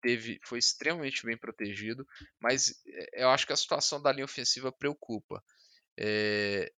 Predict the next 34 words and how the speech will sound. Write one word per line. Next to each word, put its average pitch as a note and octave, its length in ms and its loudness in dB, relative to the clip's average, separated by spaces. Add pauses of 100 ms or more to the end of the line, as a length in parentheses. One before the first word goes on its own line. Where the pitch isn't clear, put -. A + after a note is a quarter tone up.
(200)
então A#2+ 300 2
acho C3 160 4
que D#3 80 -4
isso - 160 -2
pode D#3+ 220 6
complicar E3+ 520 2
o E3 120 0
jogo. B2 420 -6 (460)
Óbvio A#2 400 6
que G#2+ 280 -10 (200)
<laughs> - 260 0
do A#2+ 120 -4
outro - 180 -4
lado G#2+ 180 4
você A#2 100 -2
tem C3+ 220 -4
o C#3 140 -8
time C3 240 -6
do B2+ 80 -8
Buffalo C3 320 -8
Bills, A2+ 260 -6
que D3 80 -10
é - 20 -8
um C#3 40 -12
senhor B2+ 340 -4
time C#3+ 240 -8
também, A2+ 320 -6
né? A2 120 -8
Mas A2+ 280 -2 (560)
eu D3 220 4
ainda F3 260 4
assim D3+ 300 2
eu D#3 100 0
vou, D3 420 0